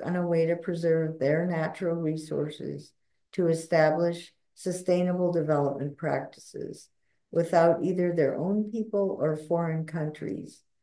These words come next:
to exploit those resources without replacing them. Okay, so, um,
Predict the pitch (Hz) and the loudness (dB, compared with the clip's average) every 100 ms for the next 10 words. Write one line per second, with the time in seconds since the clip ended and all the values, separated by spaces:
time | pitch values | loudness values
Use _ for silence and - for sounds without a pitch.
0 | _ _ - 160 151 151 170 165 160 127 | _ _ 0 4 4 0 2 4 4 2
1 | 135 139 131 131 131 135 139 143 139 147 | 0 0 -4 -4 -6 -6 -6 -8 -10 -4
2 | 143 143 143 131 117 - 147 - 127 135 | -4 -2 -2 -2 -2 -4 -6 -6 -6 -6
3 | - - - - _ - - - - _ | -8 -16 -16 -20 _ -12 -10 -12 -20 _
4 | _ _ _ - 214 330 311 - - _ | _ _ _ -8 -6 -4 -4 -4 -10 _
5 | - - - - - _ _ _ _ _ | -20 -10 -8 -10 -14 _ _ _ _ _
6 | - 170 165 160 160 160 | -4 0 2 2 0 -4